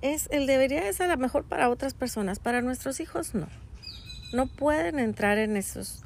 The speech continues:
en esos debería ni en es-, ni en esos rangos. Hay que cuidar mucho nuestra mente y no hacer juicios de ningún tipo, ni con nosotros como padres, ni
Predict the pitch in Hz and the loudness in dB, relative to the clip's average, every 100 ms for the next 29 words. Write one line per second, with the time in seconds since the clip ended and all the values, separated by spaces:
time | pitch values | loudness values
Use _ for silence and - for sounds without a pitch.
0 | - - - - 220 208 202 214 208 208 | -14 -14 -14 0 6 6 6 2 2 4
1 | 196 190 190 214 226 220 208 196 196 190 | 6 6 4 6 6 8 6 6 4 2
2 | 190 - - - - 220 214 196 208 202 | 0 -8 -14 -16 -2 4 6 6 4 2
3 | 214 190 175 165 175 - - - - - | -2 0 0 0 -2 -8 -12 -12 -16 -16
4 | - - - - - 302 - 262 254 240 | -16 -16 0 2 2 0 4 6 6 4
5 | 240 247 277 330 381 - 392 453 - 220 | 2 2 2 0 0 -2 -4 -4 -2 0
6 | 208 - 202 196 180 156 - - - - | 0 0 2 4 2 0 -6 -12 -16 -16
7 | - - - - - 226 214 220 233 233 | -16 -16 -16 -16 -8 0 4 4 4 4
8 | 226 214 214 208 - 240 220 226 220 - | 2 0 -2 -2 -2 -2 -2 -4 -6 -6
9 | - 220 214 220 214 254 262 - 185 - | -2 2 4 2 0 -2 -4 -6 -8 -6
10 | - - - - - - 208 - 196 185 | -8 -8 -8 -14 -12 -2 -2 2 0 0
11 | 180 254 302 - 392 392 - - - - | 0 -2 -2 -4 -8 -8 -12 -14 -14 -14
12 | - - 160 156 240 269 320 339 - - | -8 -4 -4 0 2 2 0 -6 -10 -14
13 | - 202 185 175 | -6 0 2 0